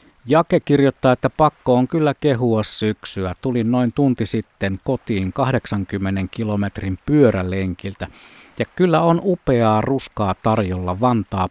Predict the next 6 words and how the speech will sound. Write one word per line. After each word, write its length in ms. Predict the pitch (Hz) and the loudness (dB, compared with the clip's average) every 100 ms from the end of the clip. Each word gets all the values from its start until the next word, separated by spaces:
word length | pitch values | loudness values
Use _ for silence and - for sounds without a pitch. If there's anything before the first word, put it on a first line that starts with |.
| - | -2
Porvoo 540 | 117 104 90 92 85 87 | 0 0 -2 -4 -4 -4
välillä. 420 | 92 90 85 82 - 120 | -4 -4 -8 -10 -10 -8
Ja 80 | |
syksy 360 | - 202 - 123 - | -2 -2 0 -4 -2
tuoksuu 600 | 180 143 - - 98 95 | 2 4 2 -6 -8 -4
nenään. 520 | 110 104 82 76 | -2 -2 -4 -10